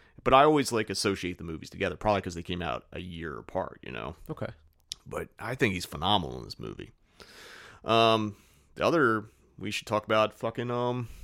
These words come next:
Speaker 1: Willem Dafoe, who's fantastic in this movie.
Speaker 2: Yeah.
Speaker 1: And whereas, like, Peterson's playing a villain hero, in a way, Dafoe's playing a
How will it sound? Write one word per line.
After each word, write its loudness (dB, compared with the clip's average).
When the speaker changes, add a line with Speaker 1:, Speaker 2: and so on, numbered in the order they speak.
Speaker 1:
Willem 2
Dafoe, 0
who's 0
fantastic 2
in -8
this -12
movie. -10
Speaker 2:
Yeah. 2
Speaker 1:
And 0
whereas, 4
like, 2
Peterson's 0
playing 0
a -2
villain 0
hero, 0
in -8
a -2
way, 2
Dafoe's 0
playing -2
a -2